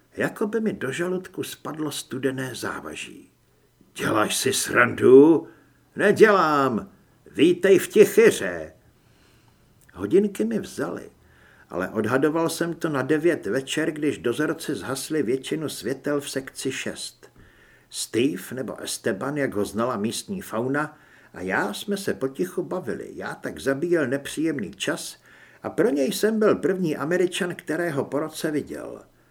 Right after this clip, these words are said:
Předchozí chlap vydržel všeho všudy třicet minut, než někdo došel k názoru, že gringa ve svém vězení opravdu nemá v lásce.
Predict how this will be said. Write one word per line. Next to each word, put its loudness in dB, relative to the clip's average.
Předchozí 0
chlap 2
vydržel 0
všeho -2
všudy 2
třicet -2
minut, -2
než -4
někdo -2
došel -2
k -10
názoru, 2
že -2
gringa -2
ve -2
svém -6
vězení -2
opravdu -6
nemá -4
v -10
lásce. -8